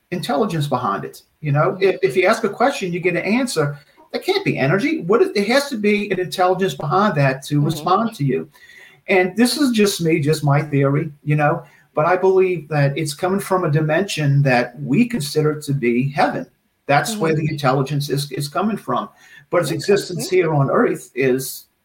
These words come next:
Speaker 1: energy. So that, so that's, like I said,
Speaker 2: Mm-hmm.
Speaker 1: that's just me, you know, from my, my experience. I may be completely wrong, but
Speaker 2: And that's
Speaker 1: where
Speaker 2: the
Speaker 1: is
Speaker 2: beauty
Speaker 1: this,
Speaker 2: of it, right?
Speaker 1: where
Speaker 2: We
Speaker 1: is this
Speaker 2: don't know.
Speaker 1: intelligence coming from? Where is these, where is this, the, you know,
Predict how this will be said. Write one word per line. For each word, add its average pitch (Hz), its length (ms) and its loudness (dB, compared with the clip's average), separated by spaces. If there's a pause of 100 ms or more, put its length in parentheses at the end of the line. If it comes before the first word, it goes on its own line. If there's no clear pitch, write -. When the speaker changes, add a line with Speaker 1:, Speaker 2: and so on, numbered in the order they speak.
(120)
Speaker 1:
energy. 190 440 0
So 156 280 0
that, 208 220 0 (260)
so 160 440 -2
that's, - 320 -2
like 165 120 0
I - 20 -8
said, 135 140 -2
Speaker 2:
Mm-hmm. - 20 0
Speaker 1:
that's 190 220 2
just 156 200 -10
me, 165 420 -2 (400)
you 160 100 -4
know, 151 180 2
from 143 300 0
my, 143 220 4
my 143 180 2
experience. 147 440 2
I 143 40 -2
may 143 160 2
be 143 120 2
completely 143 500 -2
wrong, 131 380 0
but 127 440 -4 (1000)
Speaker 2:
And 254 140 2
that's 311 140 6
Speaker 1:
where 392 100 6
Speaker 2:
the 381 100 6
Speaker 1:
is 381 60 4
Speaker 2:
beauty 302 160 2
Speaker 1:
this, 240 100 4
Speaker 2:
of 156 80 0
it, 151 140 0
right? 190 380 2 (180)
Speaker 1:
where 202 240 4
Speaker 2:
We 247 60 6
Speaker 1:
is 220 60 2
this 226 180 2
Speaker 2:
don't 202 100 0
know. 165 40 -4
Speaker 1:
intelligence 185 440 2
coming 160 280 -2
from? 131 400 -4
Where 180 300 4
is 170 80 -4
these, 165 240 -6
where 160 180 0
is 160 140 -2
this, 147 200 -8
the, 151 120 -2
you 147 280 -2
know, 139 260 2